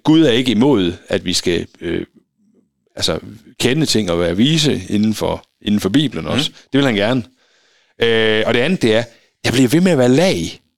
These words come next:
Speaker 1: i de her tekster. Det er helt vildt.
Speaker 2: Ja.
Speaker 1: Altså, og det, ja. Ja. <laughs> Men, øh, men også en, en, en high five til det der med at bruge tid på det.
Speaker 2: Ja.
Speaker 1: Ja.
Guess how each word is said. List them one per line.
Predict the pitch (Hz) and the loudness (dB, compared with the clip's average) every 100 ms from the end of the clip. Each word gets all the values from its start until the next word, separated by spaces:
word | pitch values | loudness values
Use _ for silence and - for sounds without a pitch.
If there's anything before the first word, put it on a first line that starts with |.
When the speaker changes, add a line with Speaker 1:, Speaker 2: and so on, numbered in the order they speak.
| _ 107 | _ -4
Speaker 1:
i | 104 | -2
de | 113 | 0
her | 107 98 | 0 0
tekster. | 101 - | 0 0
Det | 135 | 2
er | |
helt | 120 190 | 2 2
vildt. | 160 185 - - _ _ 120 | 2 -2 -4 -10 _ _ -8
Speaker 2:
Ja. | - | -4
Speaker 1:
Altså, | 113 110 98 _ _ _ _ _ _ _ _ _ - | 0 0 -2 _ _ _ _ _ _ _ _ _ -6
og | 120 | -2
det, | 175 226 143 92 147 - | 0 2 2 0 -2 -4
ja. | 131 139 _ _ _ _ _ _ _ _ _ _ _ _ - | -4 -6 _ _ _ _ _ _ _ _ _ _ _ _ -4
Ja. | 147 - _ - - - | -4 -6 _ -6 -4 -2
<laughs> | 127 - - - - | -4 -4 -6 -6 -2
Men, | 156 156 | 0 2
øh, | 147 | 0
men | 143 135 | 0 2
også | 143 160 | 2 2
en, | 139 127 | 2 2
en, | 117 120 | 2 2
en | 107 113 | 2 0
high | 147 175 | 0 -2
five | 143 143 | -2 -2
til | - 147 147 | 0 0 2
det | |
der | 151 | 2
med | 135 147 | 2 0
at | |
bruge | - 139 | 2 2
tid | - 262 147 | 2 2 2
på | 117 | 0
det. | - _ - | -2 _ -6
Speaker 2:
Ja. | 107 - _ _ | -6 -8 _ _
Speaker 1:
Ja. | - | -10